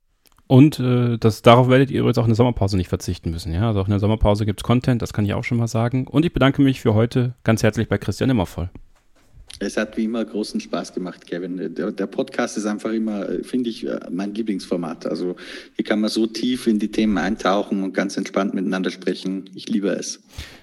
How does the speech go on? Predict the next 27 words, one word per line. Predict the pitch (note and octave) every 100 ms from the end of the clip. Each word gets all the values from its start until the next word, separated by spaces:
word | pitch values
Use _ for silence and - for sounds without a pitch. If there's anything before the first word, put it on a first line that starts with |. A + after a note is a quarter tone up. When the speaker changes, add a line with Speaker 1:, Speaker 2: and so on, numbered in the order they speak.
| -
Speaker 1:
Wenn | A#2+
ihr | B2+
wollt, | A#2 D3 -
könnt | C#3
ihr | C3
Christian | - B2+ C3+
und | A#2+
mich | C3 A#2
dann | A2+
auch | G2+
sehen | F#2+ A2 F3 A3
am | C#3+
Wochenende | D3+ D#3+ D3 D3+ C#3
von | B2
Donnerstag | A#2+ B2+ - A#2+ - -
bis | G#2+
Sonntag | A2+ B2 C3 A#2+ -
im | A2 G#2
Livestream | G#2+ B2 - A#2+ A2+
auf |
dem | - A2
YouTube-Kanal | A2+ G#2+ A2 G#2+ G#2
von | G#2+
Formel | - G2 G2+
eins | F2 C#3+ -
punkt | D3+ A2+
de. | D#3